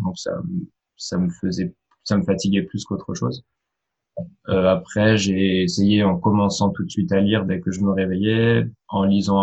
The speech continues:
un peu plus tard. Est-ce que je prenais mon petit déjeuner, euh, en, dès que je me levais ou est-ce que je faisais des activités avant ? Donc c'est pour ça, j'ai, j'ai pas mal adapté, regardé qu'est-ce qui, qu'est-ce qui allait bien.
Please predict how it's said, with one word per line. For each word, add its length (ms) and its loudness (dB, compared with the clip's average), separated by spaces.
un 100 -6
peu 80 -8
plus 200 -6
tard. 520 4
Est-ce 160 -6
que 100 -4
je 140 -6
prenais 200 0
mon 120 0
petit 160 -4
déjeuner, 540 0
euh, 200 0
en, 160 0
dès 220 2
que 120 2
je 140 0
me 80 2
levais 320 2
ou 80 4
est-ce 100 0
que 80 -4
je 80 -4
faisais 180 -2
des 160 -2
activités 480 -2
avant ? 360 0
Donc 120 -2
c'est 120 0
pour 160 0
ça, 100 2
j'ai, 320 0
j'ai 140 -2
pas 140 0
mal 180 4
adapté, 560 4
regardé 580 0
qu'est-ce 240 -8
qui, 300 -6
qu'est-ce 140 -8
qui 120 -4
allait 140 -2
bien. 200 -6